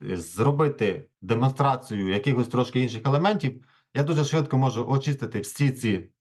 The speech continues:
фрейми, які були завчасно створені, і дуже швидко потім зробити нові. Наприклад, я хочу продемонструвати на першому слайді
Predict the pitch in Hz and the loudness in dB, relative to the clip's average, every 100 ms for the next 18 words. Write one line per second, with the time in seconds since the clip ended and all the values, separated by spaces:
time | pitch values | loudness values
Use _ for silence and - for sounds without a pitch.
0 | - 123 123 120 120 139 131 127 117 113 | -2 2 4 2 2 2 2 2 0 0
1 | 131 127 120 113 123 120 117 120 120 _ | 0 0 -4 -2 2 2 2 -2 -6 _
2 | _ _ _ _ _ _ _ _ _ _ | _ _ _ _ _ _ _ _ _ _
3 | - 175 175 147 139 143 165 - 139 147 | 0 2 4 4 2 2 2 0 -2 -2
4 | 143 120 98 120 95 113 131 151 123 110 | 0 -2 -4 -10 -4 0 0 0 0 -2
5 | - _ _ _ _ _ _ _ _ _ | -8 _ _ _ _ _ _ _ _ _
6 | _ _ _ 113 127 123 95 - - - | _ _ _ 0 2 2 0 -4 -18 -6
7 | 123 143 - - 139 143 131 120 127 120 | 0 2 0 0 0 0 0 0 2 2
8 | 135 135 117 110 123 139 135 151 214 160 | 2 0 0 -4 -2 0 0 2 0 0
9 | 143 | -4